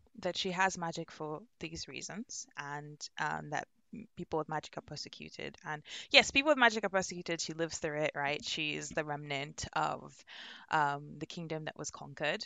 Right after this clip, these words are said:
<laughs> right? Um, right before she was born. Um,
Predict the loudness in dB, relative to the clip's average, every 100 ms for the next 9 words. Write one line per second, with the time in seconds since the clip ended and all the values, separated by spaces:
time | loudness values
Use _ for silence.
0 | 0 2 2 0 -4 -2 -2 -4 -10 -12
1 | -10 -12 -2 2 4 2 -2 -10 0 0
2 | 0 -8 -10 -10 -12 -10 -10 -10 -10 -12
3 | _ _ -8 -8 _ 2 2 2 -4 -10
4 | -18 -18